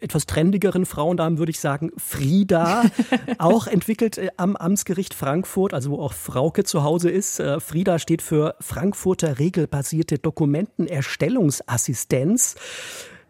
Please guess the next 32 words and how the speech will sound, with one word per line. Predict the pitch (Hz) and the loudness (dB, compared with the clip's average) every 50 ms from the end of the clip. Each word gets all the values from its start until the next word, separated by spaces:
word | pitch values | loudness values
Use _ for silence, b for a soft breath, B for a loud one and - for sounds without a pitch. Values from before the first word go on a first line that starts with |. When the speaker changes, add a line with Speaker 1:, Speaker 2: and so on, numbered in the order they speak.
| _ - | _ -6
Speaker 1:
Ja, | - - | -4 -2
und | - 147 | 0 0
das | 147 - | 2 2
ist | 147 | 2
eine | - | 2
Software, | 160 165 - 208 170 | 2 2 2 2 2
die | 160 | 2
bei | 143 160 143 | 2 2 2
Verstößen | - 156 - - 165 165 180 - 151 | 2 0 0 2 0 0 2 0 0
gegen | 143 151 135 | 0 0 -2
die | 135 | -2
Verkehrsordnung | - 131 - - 247 247 - 160 135 123 - - 131 120 | -4 -4 -4 -2 -2 -2 -2 -2 -2 -2 -2 -2 -2 -2
eingesetzt | 131 120 127 131 131 135 127 143 139 - - - | -2 -2 -4 -2 -2 -2 -4 -4 -4 -4 -4 0
wird, | 147 143 156 156 - - _ - | 2 2 2 2 -2 -10 _ -6
die | - 147 143 | -4 -4 -2
zum | - - 147 | 0 2 2
Beispiel | 135 127 - 147 139 | 2 2 2 0 -2
automatisch | 147 135 - 131 123 139 - - - 139 | -2 0 0 0 0 0 -2 -2 -2 0
relevante | 143 135 123 123 135 160 175 - 135 | 2 2 2 0 0 -2 0 -2 -4
Daten | - - 139 - 113 160 - - 160 | -4 -2 -4 -2 -2 -2 2 2 2
dann | 143 139 139 | 4 4 2
aus | 139 127 - - - | 0 -2 -4 -6 -10
Akten | 131 127 - - - 156 139 | -12 -12 -10 -2 2 2 2
ausliest, | - - 143 147 156 - - - 160 156 147 - 170 | 2 4 2 2 2 0 0 2 2 2 2 0 -2
also | 127 127 | -4 -2
zum | 117 - 135 117 | 0 0 0 0
Beispiel | 123 117 - 143 131 | 0 -4 -4 -6 -6
das | 147 - | -6 -4
Autokennzeichen | - 151 156 - 147 135 - 147 143 143 - 139 131 135 - 147 | -2 -2 0 0 0 0 2 2 2 2 0 0 -2 -2 -2 -2
eben, | 165 139 127 123 | -2 0 0 0
wenn | 143 131 | 2 2
man | 131 131 127 | 2 2 0